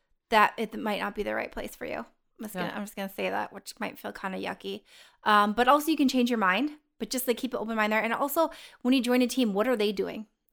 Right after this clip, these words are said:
Speaker 1: Are they, uh, actually, like, trying to lead the way and pave a new path that makes sense for where, where this industry
Speaker 2: Yeah.
Speaker 1: is going?
Speaker 2: Do you align with their branding?
Speaker 1: Mm-hmm.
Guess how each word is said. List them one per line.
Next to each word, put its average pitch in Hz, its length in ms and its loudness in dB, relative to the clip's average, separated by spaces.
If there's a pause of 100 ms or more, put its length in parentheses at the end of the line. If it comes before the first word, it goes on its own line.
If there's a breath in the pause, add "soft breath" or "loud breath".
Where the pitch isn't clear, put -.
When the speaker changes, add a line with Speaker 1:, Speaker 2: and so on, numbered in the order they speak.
Speaker 1:
Are 220 120 6
they, 220 520 2 (720 soft breath)
uh, 214 420 4
actually, 202 560 -2
like, 190 200 0
trying 202 260 -6
to 196 100 -10
lead 190 240 -4
the 196 80 -4
way 185 240 0
and 190 100 -6
pave 190 240 -6
a 185 60 -6
new 185 160 -4
path 170 420 -2
that 175 360 -2
makes 190 300 -6
sense - 340 -10
for 180 160 -12
where, 170 360 -10 (140)
where 185 180 -6
this 185 220 -12
industry 190 300 -10
Speaker 2:
Yeah. 175 160 0
Speaker 1:
is 160 60 -6
going? - 340 -12
Speaker 2:
Do 147 100 -8
you 165 120 -2
align 143 280 -4
with 156 120 -6
their 160 120 -2
branding? 151 540 -2
Speaker 1:
Mm-hmm. 220 100 -4